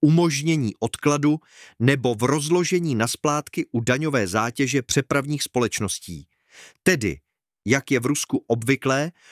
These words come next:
dojde pouze k odkladu nevyhnutelného, tedy bankrotu přepravních společností,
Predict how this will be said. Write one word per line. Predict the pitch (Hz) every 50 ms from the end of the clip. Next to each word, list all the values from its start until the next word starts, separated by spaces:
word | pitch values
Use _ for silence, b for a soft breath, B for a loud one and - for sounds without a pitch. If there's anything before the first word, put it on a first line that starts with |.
| B B B
dojde | 113 120 151 190 208 190 147 135 110 -
pouze | - 143 156 160 143 170 165
k | - - -
odkladu | - 131 - - - 160 156 151 156 151
nevyhnutelného, | 139 139 139 139 139 131 123 107 90 - 104 92 87 85 82 78 76 73 80 - - B B B B B B
tedy | B 131 131 131
bankrotu | 123 117 143 165 180 - 185 185 170 - 180 156
přepravních | - - 156 143 - 160 160 147 127 107 -
společností, | - - 117 117 117 - - 135 131 - - - - 143 151